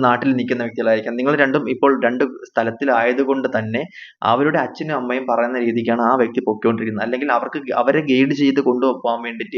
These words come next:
ഏതോ ഒരു വ്യക്തി ഉള്ളത് കൊണ്ട് തന്നെ ആ വ്യക്തി സൊല്യൂഷൻ, ഇൻട്യൂഷൻ അല്ലെന്നുണ്ടെങ്കിൽ ഡിസിഷൻ എടുക്കുന്നത് അവരുടെ അച്ഛനും അമ്മയും പറയുന്ന രീതിക്കാണ് ഇൻട്യൂഷൻ എടുത്തുകൊണ്ട് പോകുന്ന ഒരു സിറ്റുവേഷനിലായിട്ടാണ് കുറേ അധികം ആൾക്കാരെ സംബന്ധിച്ച്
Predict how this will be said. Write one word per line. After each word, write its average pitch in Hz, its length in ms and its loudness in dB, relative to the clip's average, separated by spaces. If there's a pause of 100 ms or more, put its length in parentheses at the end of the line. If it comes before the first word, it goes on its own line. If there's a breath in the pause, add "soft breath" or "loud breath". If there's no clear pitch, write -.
ഏതോ 123 180 -2
ഒരു 127 120 -4
വ്യക്തി 113 200 -8 (100)
ഉള്ളത് 117 300 2
കൊണ്ട് 113 220 -2
തന്നെ 131 160 -4 (440 loud breath)
ആ - 100 4
വ്യക്തി 151 300 -4 (200)
സൊല്യൂഷൻ, 127 360 2 (180)
ഇൻട്യൂഷൻ 123 440 2 (100)
അല്ലെന്നുണ്ടെങ്കിൽ 117 540 -4 (120)
ഡിസിഷൻ 131 380 -4
എടുക്കുന്നത് 113 500 0
അവരുടെ 120 220 2
അച്ഛനും 120 280 -2
അമ്മയും 113 280 -4
പറയുന്ന 110 240 0 (100)
രീതിക്കാണ് 107 520 -6
ഇൻട്യൂഷൻ 113 360 -6
എടുത്തുകൊണ്ട് 107 340 -4
പോകുന്ന 117 320 2
ഒരു - 100 -16
സിറ്റുവേഷനിലായിട്ടാണ് 113 760 -4
കുറേ 127 180 0
അധികം 120 280 -4
ആൾക്കാരെ 113 300 -2
സംബന്ധിച്ച് 107 260 -4